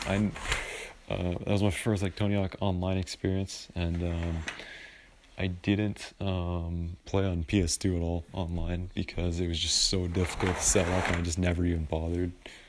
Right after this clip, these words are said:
to do it. I probably, even these days, I probably couldn't even figure it out <laughs> 'cause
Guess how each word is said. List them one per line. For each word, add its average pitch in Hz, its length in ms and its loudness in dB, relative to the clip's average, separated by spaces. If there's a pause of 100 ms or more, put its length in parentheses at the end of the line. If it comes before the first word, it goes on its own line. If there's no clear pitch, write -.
(140)
to 92 80 -4
do 90 220 2
it. 98 180 -2 (960)
I 95 100 4
probably, 117 420 6
even 123 260 4
these 92 240 4
days, 110 220 4
I 95 60 2
probably 95 280 2
couldn't 101 200 0
even 90 120 2
figure 95 320 4
it 92 80 4
out 98 220 4
<laughs> - 40 -4
'cause - 320 8